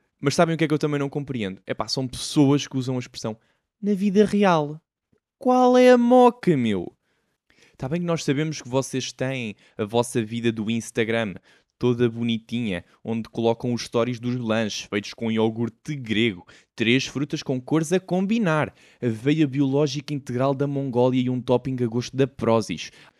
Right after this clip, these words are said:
Sim, porque eu estou-vos a ver bem, porque vocês passam mais tempo a editar essa fotografia do que a escolher a suéte com que vão andar a semana inteira de, durante o confinamento.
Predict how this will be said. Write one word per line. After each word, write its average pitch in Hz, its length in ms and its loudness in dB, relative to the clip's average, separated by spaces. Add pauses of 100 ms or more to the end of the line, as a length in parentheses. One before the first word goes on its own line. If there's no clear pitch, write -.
(240)
Sim, 240 240 -4
porque 147 220 -2
eu - 20 4
estou-vos 156 280 -2
a 170 40 -2
ver 202 160 4
bem, 190 300 2
porque 113 180 -6
vocês 143 280 -4
passam 160 320 -4
mais 156 200 -4
tempo 139 220 -6
a 127 40 0
editar 139 340 -2
essa 131 200 -4
fotografia 123 600 -6
do 135 100 -6
que 143 100 -6
a - 20 0
escolher 156 300 -4
a 160 60 -2
suéte 165 300 -6
com 170 140 -8
que 156 100 -12
vão 170 120 -4
andar 170 220 -2
a 165 60 -2
semana 170 320 -6
inteira 175 340 -2
de, 170 80 -8
durante 165 340 -4
o - 40 -8
confinamento. 175 760 -6